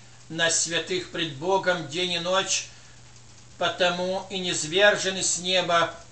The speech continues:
поэтому небеса могут веселиться, и те, кто обитают на них, духи праведников, достигшие совершенства. Откровение двенадцать двенадцать.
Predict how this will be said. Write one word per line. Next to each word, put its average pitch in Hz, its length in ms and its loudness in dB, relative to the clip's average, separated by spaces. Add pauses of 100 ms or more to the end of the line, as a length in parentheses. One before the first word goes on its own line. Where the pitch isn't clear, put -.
(120)
поэтому 175 520 2
небеса 175 500 0
могут 175 400 0
веселиться, 180 1040 0 (640)
и 160 220 0 (100)
те, 185 160 4
кто 180 240 0
обитают 170 680 2 (340)
на 160 200 -2
них, 165 320 -4
духи 160 240 -8
праведников, 160 760 0
достигшие 151 540 -4
совершенства. 147 840 -4
Откровение 147 920 -8
двенадцать 139 560 -6
двенадцать. 139 560 -4